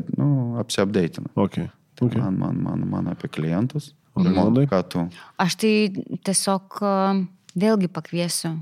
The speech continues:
Speaker 3: jeigu dar niekada neteko susimąstyti apie savo verslo pažadą, stabtelt ir skirti šiek tiek laiko.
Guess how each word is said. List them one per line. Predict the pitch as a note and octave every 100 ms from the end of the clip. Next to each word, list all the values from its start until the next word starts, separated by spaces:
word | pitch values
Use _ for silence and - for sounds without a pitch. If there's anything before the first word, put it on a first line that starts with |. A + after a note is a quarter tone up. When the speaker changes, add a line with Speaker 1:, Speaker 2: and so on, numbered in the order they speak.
| - -
Speaker 3:
jeigu | F3 F3 F3+
dar | F3 F3+
niekada | F3+ F3 E3+ F3 E3+
neteko | E3+ E3 D#3 D#3+ D#3 - D3+
susimąstyti | - F3+ - E3 - E3 E3
apie | D#3 D#3
savo | - E3 D#3
verslo | E3 -
pažadą, | - D3+ D#3+ E3 F3+
stabtelt | - G3 - D#3+ D#3+ - _ _ _ _ _ D#3+
ir | D#3
skirti | - D#3+ D#3 F3+ F3 E3+ _ _ _ _ -
šiek | - D#3
tiek | E3+ -
laiko. | D#3+ D#3 - D#3+